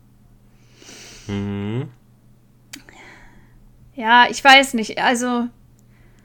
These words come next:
Speaker 2: das ist halt mittlerweile an so Personen gebunden und irgendwie finde ich das teilweise ein bisschen gefährlich. Also für Erwachsene nicht, aber gerade für so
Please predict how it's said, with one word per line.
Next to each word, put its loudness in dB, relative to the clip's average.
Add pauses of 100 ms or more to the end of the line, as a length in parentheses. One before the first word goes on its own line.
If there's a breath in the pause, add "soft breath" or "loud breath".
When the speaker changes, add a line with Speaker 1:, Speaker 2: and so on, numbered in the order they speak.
(680 soft breath)
Speaker 2:
das -6
ist -4
halt 4
mittlerweile 4
an 0
so -2
Personen -2
gebunden -6
und -8
irgendwie -6
finde -4
ich -8
das -8
teilweise -2
ein -8
bisschen -8
gefährlich. -6 (500)
Also -6
für -6
Erwachsene -4
nicht, -6
aber -4 (1120 soft breath)
gerade 0
für -8
so -4